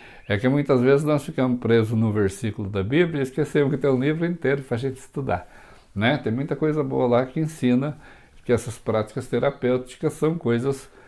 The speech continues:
maravilhosas que, através dos milênios, os seres humanos foram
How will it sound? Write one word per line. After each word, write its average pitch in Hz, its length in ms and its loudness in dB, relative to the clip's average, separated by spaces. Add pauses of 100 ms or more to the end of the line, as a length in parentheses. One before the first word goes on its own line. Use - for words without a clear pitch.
(240)
maravilhosas 120 1000 4
que, 139 420 0 (380)
através 113 680 6
dos 120 240 2
milênios, 127 640 4
os 131 120 0
seres 113 300 2
humanos 110 380 2
foram 110 380 0